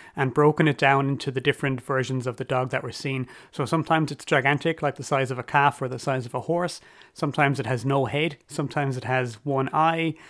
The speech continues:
Sometimes, almost always, it has glowing eyes, as you mentioned, is a common thing with all of these monsters. So there are numerous different ways in which it can appear to you. I'm gonna read a quick story from a book called The Spine-Chilling Book of Monsters by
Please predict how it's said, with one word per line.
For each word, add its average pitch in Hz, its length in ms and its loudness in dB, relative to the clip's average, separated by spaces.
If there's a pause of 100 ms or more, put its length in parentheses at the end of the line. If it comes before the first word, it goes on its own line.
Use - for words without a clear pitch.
(260)
Sometimes, 135 640 0
almost 196 380 6
always, 156 320 6
it 131 80 -2
has 127 140 0
glowing 147 360 2
eyes, 170 400 -2
as 131 140 -6
you 131 80 -2
mentioned, 135 380 0
is 127 120 -6
a 135 40 -6
common 131 320 -4
thing 127 200 -4
with 123 220 -6
all 143 160 0
of 127 140 -4
these 120 320 -8 (100)
monsters. 139 640 -4
So 156 160 0
there 160 160 6
are 160 40 4
numerous 190 440 2
different - 500 -4
ways 156 340 4
in 147 120 2
which 139 180 -2
it - 140 -8
can - 160 -2
appear 151 340 -2
to 156 140 -4
you. 131 280 0
I'm 147 120 -2
gonna 190 160 4
read 190 120 4
a 160 40 -6
quick - 260 -4
story 151 380 0
from 139 480 -2 (280)
a 156 80 -2
book 143 200 2
called 139 220 2
The 135 40 -6
Spine-Chilling 147 560 -2
Book 139 180 -2
of 131 120 -8
Monsters 214 500 -2
by 143 300 0